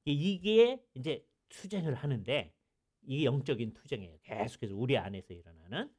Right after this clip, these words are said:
그때 성령님한테 내가 우리 안에 성령님이 계시기 때문에 정말 내 의지를 복종시켜서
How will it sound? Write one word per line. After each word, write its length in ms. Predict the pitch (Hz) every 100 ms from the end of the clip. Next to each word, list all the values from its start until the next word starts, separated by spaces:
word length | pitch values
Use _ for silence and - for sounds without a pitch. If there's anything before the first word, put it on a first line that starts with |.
| _ _ _ _
그때 540 | - - - 247 339 - _
성령님한테 1300 | - 202 202 196 190 185 185 165 147 135 196 127 - 107
내가 500 | 147 160 120 117 247 _ _ _ _
우리 220 | 143 202 196
안에 220 | 170 175
성령님이 500 | 226 214 175 151 139
계시기 380 | 123 120 113 110
때문에 600 | 90 87 98 160 85 - _ _ _ _ _ _ _ -
정말 680 | - 175 285 320 320 185 127
내 320 | 139 214 262
의지를 720 | 180 175 226 233 226 240 240
복종시켜서 1300 | 147 143 143 214 214 214 208 - 208 202 196 254 311